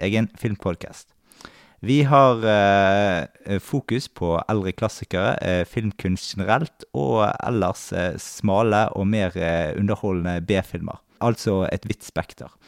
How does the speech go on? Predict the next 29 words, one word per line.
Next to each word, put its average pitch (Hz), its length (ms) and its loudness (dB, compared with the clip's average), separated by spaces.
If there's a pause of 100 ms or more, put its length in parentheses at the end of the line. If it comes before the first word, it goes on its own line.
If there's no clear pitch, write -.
(120)
Men 180 380 6
det 139 140 -2
viktigste 135 440 -2
for 139 120 0
oss, - 260 -10
det 131 180 2
er 110 220 0
å 101 120 0
gi, 107 340 0
eh, 87 180 0
dere 95 200 -2
lyttere 110 460 -2 (160)
om, 87 260 0
eh, 85 440 -4 (140)
våre 107 280 0
seeropplevelser 92 840 -2
av 95 220 -2
filmen 90 320 0
vi 87 100 -2
har 87 160 -4
sett. - 400 -12 (180)
I 107 60 -2
studio 143 380 0
i 127 80 2
dag 139 260 2
så - 240 -6
har 120 160 0
vi 110 280 -2 (440)
fremdeles, 117 720 2